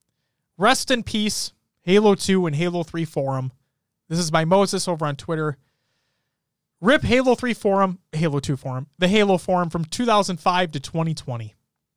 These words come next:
Halo three forum is a huge reason why Halo's montage culture e-, even exists.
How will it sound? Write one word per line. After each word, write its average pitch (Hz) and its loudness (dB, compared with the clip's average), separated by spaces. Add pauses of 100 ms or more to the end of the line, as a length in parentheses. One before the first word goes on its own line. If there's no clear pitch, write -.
(480)
Halo 269 4
three 262 -2
forum 254 4
is 180 -2
a 175 0
huge 214 -2
reason 220 -4
why 175 0
Halo's 202 -2
montage 180 -2
culture 165 -4
e-, 180 -6
even 208 -2
exists. 127 -6